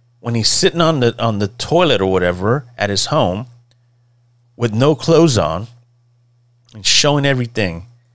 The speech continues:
And, uh, then they kinda did some effects on it and made it look all crazy. So they don't have a, he doesn't have a problem with it, 'cause he, he's the one that put it out there. He put that picture that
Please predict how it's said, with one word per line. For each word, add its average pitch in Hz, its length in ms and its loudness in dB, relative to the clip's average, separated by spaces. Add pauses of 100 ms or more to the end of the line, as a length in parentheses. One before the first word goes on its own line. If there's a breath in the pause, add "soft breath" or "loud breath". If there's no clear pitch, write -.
(1200)
And, 107 500 0
uh, 95 460 2 (1500)
then 160 200 -2
they 185 100 2
kinda 151 340 0
did 113 480 -2
some 123 220 0
effects 143 500 -2
on 92 160 -4
it 95 140 -2
and 90 100 -10
made 127 140 -2
it 107 80 -6
look 113 160 -4
all 107 100 2
crazy. 104 680 -2 (840)
So 143 300 -4 (200)
they 160 120 2
don't 196 140 2
have 190 140 0
a, 156 80 0
he 180 120 -4
doesn't 220 280 -2
have 214 80 -6
a - 40 -14
problem 220 320 -2
with 104 180 0
it, 80 220 -4
'cause 113 160 -8
he, 170 220 -4
he's 170 240 -4
the 185 60 -4
one 185 120 -4
that 180 140 -4
put 170 160 -2
it 156 80 -4
out 170 240 -4
there. 87 120 -4
He 117 120 -4
put 160 200 -6
that - 220 -2
picture 120 380 -4
that 98 300 0